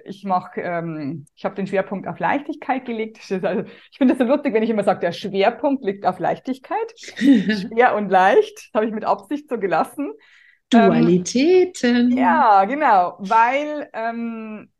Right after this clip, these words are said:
Speaker 1: zu mir kommen halt alle Frauen und Männer, die es schwer haben, wo es eben anstrengend ist, wo es schwer ist, die, wo sie sich nicht aus-, wo sie sich nicht mehr auskennen, wo sie sich verloren haben, wo sie nicht weiter wissen.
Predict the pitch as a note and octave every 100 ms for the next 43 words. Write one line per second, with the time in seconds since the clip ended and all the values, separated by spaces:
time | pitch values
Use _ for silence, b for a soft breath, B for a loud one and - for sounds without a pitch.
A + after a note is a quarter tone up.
0 | _ - B3+ C#4 C#4 C4+ A#3+ A3+ B3+ B3+
1 | A3 G#3+ A#3 B3 G3+ A3+ A#3+ B3 G#3 G#3+
2 | G3+ - G#3 F3+ F#3+ A3 A#3 C#4 C#4+ C#4
3 | G#3 G#3 G#3 A3 G#3+ - F#3 B3 B3+ -
4 | B3 A#3+ B3 G#3 A3+ A#3 F#3+ F#3+ - -
5 | G3+ A#3 A#3 G#3+ G#3 - - A#2+ F#3+ -
6 | F#3+ G#3 G#3 F#3+ G3 F#3+ - - B2 G3+
7 | F#3+ G3 F#3+ F#3+ G3 G#3+ F#3 A3 - G#3
8 | G3 F#3+ F#3 G3+ - A3 F#3+ F3+ F#3+ F3+
9 | F3 F3+ G#3 G#3 F3+ F3 F#3 F3+ E3 -
10 | F3